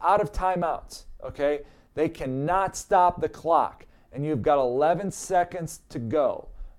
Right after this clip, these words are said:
all right? And it's third down going to fourth down. So this will most likely be the last play of the game regardless. Okay, nine seconds. I'm gonna back it up again just so everybody could see. I just wanted to set it up correctly.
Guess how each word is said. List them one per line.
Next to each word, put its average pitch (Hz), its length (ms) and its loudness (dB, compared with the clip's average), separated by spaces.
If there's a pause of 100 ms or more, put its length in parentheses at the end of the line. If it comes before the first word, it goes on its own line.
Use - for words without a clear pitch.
all 113 80 -8
right? 143 340 2 (400)
And 147 320 -2
it's 147 220 -2
third 196 480 2
down 196 300 2
going 185 260 0
to 160 60 0
fourth 170 400 2
down. 107 320 -8 (280)
So 147 160 -2
this 190 320 4
will 185 100 0
most 170 340 0
likely 185 340 2
be 160 120 2
the 139 140 0
last 156 520 0
play 165 320 0
of 151 80 0
the 147 60 -4
game 147 360 -8
regardless. 120 640 -4 (300)
Okay, 147 380 0
nine 156 360 -4
seconds. - 600 -4
I'm 127 60 -10
gonna 131 140 -6
back 151 400 0
it 180 80 0
up 175 180 2
again 151 440 -4
just 147 220 -6
so 139 320 0 (400)
everybody 139 300 2
could - 240 -6
see. 151 260 2
I 131 100 -4
just 117 140 -10
wanted 143 340 -4
to 131 80 -4
set 147 240 -2
it 147 80 0
up 147 180 -2
correctly. 139 640 2